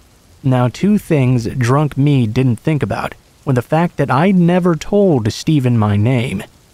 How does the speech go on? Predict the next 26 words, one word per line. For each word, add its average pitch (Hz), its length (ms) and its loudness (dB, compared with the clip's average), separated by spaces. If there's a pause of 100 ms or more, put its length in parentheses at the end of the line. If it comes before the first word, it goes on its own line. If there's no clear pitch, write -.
(320)
Our 123 200 -2
interaction 127 800 0
lasted 127 560 -2
five 175 460 0
minutes 151 440 0
max, - 720 -2
and 135 140 2
I 160 80 2
gave 156 280 2
no 147 440 2
other 147 320 2
information 135 800 2
to 156 240 0
him. 110 280 -4 (520)
On 120 180 0
top 165 300 -2
of 117 140 -2
that, 120 300 0
my 131 240 0
name 165 360 2
is 113 100 -4
complicated 139 800 -2
and 123 160 0
hard 156 280 0
to 131 60 -4
pronounce. 123 640 -2